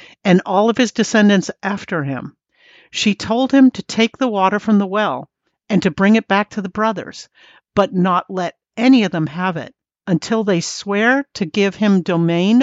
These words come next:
over them forever and to never challenge him. He took his time at the well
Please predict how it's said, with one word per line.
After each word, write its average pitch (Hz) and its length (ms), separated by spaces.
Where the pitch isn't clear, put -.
over 196 300
them 208 300
forever 180 580
and 185 180
to 175 100
never 175 340
challenge 240 600
him. 127 260
He 240 120
took 277 200
his 359 140
time 214 400
at 214 140
the 254 80
well 160 440